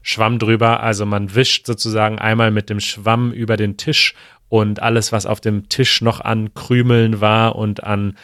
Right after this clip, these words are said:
Dreck, ist weg und man hat einen sauberen Tisch und kann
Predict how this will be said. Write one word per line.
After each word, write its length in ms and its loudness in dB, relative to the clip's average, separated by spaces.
Dreck, 300 0
ist 320 -6
weg 220 0
und 220 -2
man 160 0
hat 200 -4
einen 420 -4
sauberen 560 0
Tisch 260 0
und 180 -6
kann 340 -2